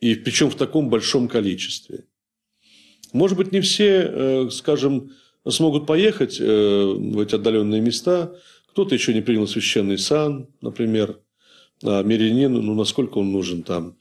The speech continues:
Хотя некоторые миряне, выпускники духовных школ, могут быть, конечно, и, э, катехизаторами, и, э, помощниками настоятелей по разным другим направлениям просветительской деятельности.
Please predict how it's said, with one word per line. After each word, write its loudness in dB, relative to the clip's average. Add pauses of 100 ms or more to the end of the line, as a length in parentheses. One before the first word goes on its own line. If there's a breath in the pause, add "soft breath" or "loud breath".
Хотя 0
некоторые 0
миряне, 2
выпускники -4
духовных -2
школ, 0
могут -2
быть, -4
конечно, -4
и, 0 (400 loud breath)
э, -6 (240)
катехизаторами, 0 (500 soft breath)
и, 2
э, 0
помощниками 0
настоятелей -2
по -4
разным 0
другим -2 (360 loud breath)
направлениям 0
просветительской -4
деятельности. -2